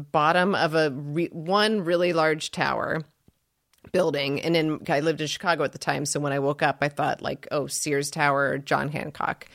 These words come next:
And it wasn't two, it was just one, but it had a ring of fire two-thirds of the way up. No planes or anything are in this dream, but it's this ring of fire.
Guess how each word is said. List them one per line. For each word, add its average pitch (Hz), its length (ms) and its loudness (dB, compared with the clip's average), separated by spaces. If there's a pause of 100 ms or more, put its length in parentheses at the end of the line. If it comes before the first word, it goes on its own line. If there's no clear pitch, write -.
(340)
And 165 140 2
it 156 80 4
wasn't 220 320 2
two, 160 200 4
it - 20 4
was 185 180 2
just - 240 -4
one, 160 360 0 (220)
but 170 80 2
it 165 80 2
had 180 160 2
a 170 60 4
ring 180 240 2
of 202 80 0
fire 160 500 2
two-thirds 156 680 -2
of 147 60 -6
the 151 80 0
way 131 220 2
up. - 280 -6 (560)
No 202 240 4
planes 180 420 2
or 151 80 2
anything 151 320 0
are 139 40 -2
in 135 80 -2
this 139 140 -2
dream, 123 220 -2
but 139 100 -2
it's 135 120 -6
this 147 180 -2
ring 160 160 4
of 147 80 0
fire. - 300 -4